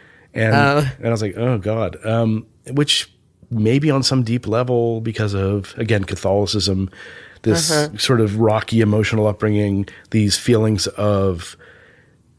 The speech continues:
Speaker 1: energy and excitement and arrogance even, but
Speaker 2: Mm-hmm.
Speaker 1: matched by feelings of worthlessness or, um, taintedness or something.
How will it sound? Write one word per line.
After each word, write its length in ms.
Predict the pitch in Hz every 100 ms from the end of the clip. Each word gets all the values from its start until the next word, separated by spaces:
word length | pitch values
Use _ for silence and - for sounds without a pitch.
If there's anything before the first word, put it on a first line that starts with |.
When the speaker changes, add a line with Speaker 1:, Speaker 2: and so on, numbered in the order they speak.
| _ _ -
Speaker 1:
energy 640 | 143 160 139 139 139 143
and 140 | - 113
excitement 720 | 95 - 135 131 127 117 - -
and 340 | 107 104 98 -
arrogance 640 | 117 151 113 120 151 - -
even, 380 | 107 101 127 131 - - -
but 200 | 120 151
Speaker 2:
Mm-hmm. 380 | 170 - -
Speaker 1:
matched 340 | 123 123 - -
by 140 | 113
feelings 560 | 104 123 117 113 110 95
of 840 | - 104 98 95 95 90 87 - -
worthlessness 840 | 104 113 - 90 - 101 - - - - - _ _
or, 440 | 107 104 92 92
um, 1000 | 95 87 85 78 76 67 62 64 - - - _ _ _ _ _ -
taintedness 800 | 127 113 104 95 92 - - -
or 80 | 87
something. 440 | 92 90 90 120